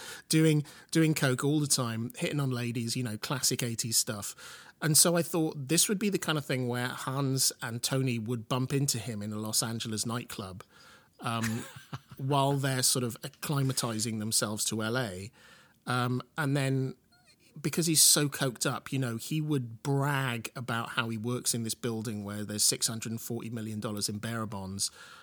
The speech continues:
you know, a couple of floors above him. And so, and then he would wake up the next morning and forget that he'd bragged about this. And so he's, I figured, w-, what if they got the entire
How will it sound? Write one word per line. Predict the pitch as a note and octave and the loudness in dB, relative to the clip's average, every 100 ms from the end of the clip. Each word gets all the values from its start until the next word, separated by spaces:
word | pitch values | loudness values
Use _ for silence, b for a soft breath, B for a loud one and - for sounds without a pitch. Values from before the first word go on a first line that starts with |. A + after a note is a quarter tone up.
| B _ | B _
you | C3 | -6
know, | B2+ G#2+ | -4 -2
a | A#2+ | -2
couple | B2+ - A2+ | -4 -4 -6
of | |
floors | - A2+ G#2+ | -4 -2 -2
above | G2+ A#2 A2+ - | -4 -4 -4 -4
him. | G2 E2+ E2 b b b b b b _ | -8 -10 -14 b b b b b b _
And | C3 B2 | -4 2
so, | - C3+ C3 A#2+ A#2 - _ | 4 6 4 2 -2 -6 _
and | C#3+ C3+ | 0 4
then | C#3+ | 4
he | C#3+ | 4
would | C#3 C3 | 2 2
wake | D3 C#3+ | 0 0
up | - | -4
the | C#3+ | -2
next | C3+ - | -2 0
morning | C3 C#3+ A#2+ | 2 0 0
and | A2+ | -4
forget | - A2 B2+ B2 - | -4 -4 -4 -6 -8
that | A#2+ | -6
he'd | C#3 A#2 | -6 -4
bragged | C3 D3 E3+ | -4 -4 -4
about | F#2 E2 - | -6 -8 -10
this. | G2+ - - - | -6 -2 -2 -4
And | A#2 A2+ | -4 2
so | - A#2+ A#2 A#2+ | 2 2 -2 -4
he's, | - C#3 B2+ - | -4 -4 -4 -4
I | B2+ | -6
figured, | C3 C#3 C3 A2 | -4 -2 -2 -4
w-, | - C3 - C3 | -8 -12 -10 -10
what | B2+ C#3 | -4 -2
if | D3 | 0
they | D3 | 0
got | B2 - B2 - | -2 -2 -6 -6
the | C3 | -8
entire | A#2 A#2 - C#3+ B2+ | -4 -2 0 0 0